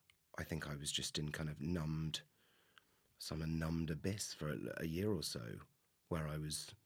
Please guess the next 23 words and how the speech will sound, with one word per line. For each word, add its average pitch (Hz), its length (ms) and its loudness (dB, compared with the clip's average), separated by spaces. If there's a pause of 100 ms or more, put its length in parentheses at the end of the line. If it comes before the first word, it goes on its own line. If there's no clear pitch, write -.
(440)
yeah, 180 120 2 (260)
going 78 280 0
out, 82 240 0 (220)
having 87 160 -6
some 90 180 -4
drinks, 82 420 0
having 85 200 0
a 85 40 2
lovely 85 260 2
time, 87 460 4
and, 85 180 4 (500)
and 90 120 2
basically 98 340 6
living 98 320 10
a, 87 320 10
a, 95 160 8
a 107 60 4
life 90 360 4
that - 120 2
was 90 120 2
a 90 40 6
little 85 280 0
bit 87 220 4